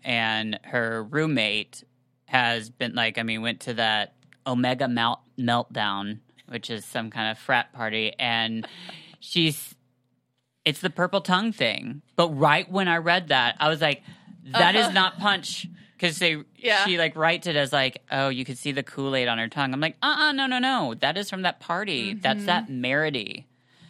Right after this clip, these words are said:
Speaker 2: Yep.
Speaker 1: And I feel so bad for that girl. Like, I mean, that, but that's such, ugh. It kinda disgusted me, the guy, like, the way that you,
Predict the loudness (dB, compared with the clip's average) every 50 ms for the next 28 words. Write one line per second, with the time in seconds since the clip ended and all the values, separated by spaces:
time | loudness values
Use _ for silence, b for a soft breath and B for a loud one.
0 | b b b -6 -2 0 0 0 0 -2 -6 _ _ _ _ 0 2 2 2 2
1 | 2 0 0 -2 -2 -4 -4 -8 b b b b b b b b _ _ _ _
2 | _ _ _ _ _ _ _ _ -2 0 0 -2 -4 -2 -2 -4 -4 -2 0 0
3 | 0 0 -4 -6 -8 -8 -8 -6 -10 -6 -4 -4 -4 -2 -2 -2 -2 0 2 2
4 | 0 0 -2 _ _ _ -4 0 0 0 -2 -2 -4 -12 -14 -12 -2 0 0 0
5 | 0 -2 -8 -12 -12 -14 _ _ _ _ _ _ _ _ _ _ _ _ _ _
6 | _ _ _ _ _ _ _ -4 -4 -4 -4 -10 _ _ _ _ _ _ _ _
7 | _ _ _ _ _ _ -4 -4 -4 _ 0 2 2 2 2 -2 -2 -4 -4 -4
8 | -4 -4 -4 -4 -6 -6 -2 0 0 0 0 0 -2 -4 B B B B B B
9 | B B B B _ _ -6 -4 -2 0 0 0 0 0 -2 -4 -4 -4 -4 -6
10 | -6 -2 0 0 0 0 0 -2 0 0 -2 -2 -2 -4 -6 -6 -6 -8 -10 -12